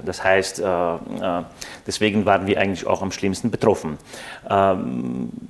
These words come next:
und, äh, da gab es natürlich zahlreiche Tote und Verletzte.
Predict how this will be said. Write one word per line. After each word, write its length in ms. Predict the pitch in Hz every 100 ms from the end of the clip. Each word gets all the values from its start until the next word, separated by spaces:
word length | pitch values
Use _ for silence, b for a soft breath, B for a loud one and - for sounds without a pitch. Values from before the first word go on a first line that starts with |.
| -
und, 420 | 117 110 107 -
äh, 40 | -
da 960 | 101 101 92 - - - - - 110
gab 160 | 107 113
es 100 | 107
natürlich 480 | 104 104 98 - -
zahlreiche 400 | 98 98 92 90
Tote 240 | 95 -
und 140 | 92 87
Verletzte. 560 | 90 - - 110 107